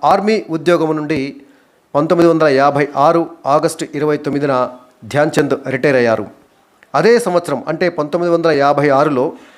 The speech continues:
భారత ప్రభుత్వము అతనికి పద్మభూషణ్ అవార్డు ఇచ్చి గౌరవించింది.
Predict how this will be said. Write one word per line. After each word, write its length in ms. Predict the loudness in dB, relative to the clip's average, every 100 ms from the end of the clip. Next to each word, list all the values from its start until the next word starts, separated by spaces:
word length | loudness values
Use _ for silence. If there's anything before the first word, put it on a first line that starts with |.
| _ -14
భారత 400 | -4 -2 -2 -2
ప్రభుత్వము 520 | -2 -2 -4 -4 -6 -8 -8
అతనికి 580 | -4 -4 -4 -6 -8 -16 -20 _ -4
పద్మభూషణ్ 600 | -2 0 0 2 2 -2 -2
అవార్డు 300 | 0 2 0
ఇచ్చి 380 | -4 -6 -8 -8 -10 -2
గౌరవించింది. 600 | 0 0 -4 -10 -14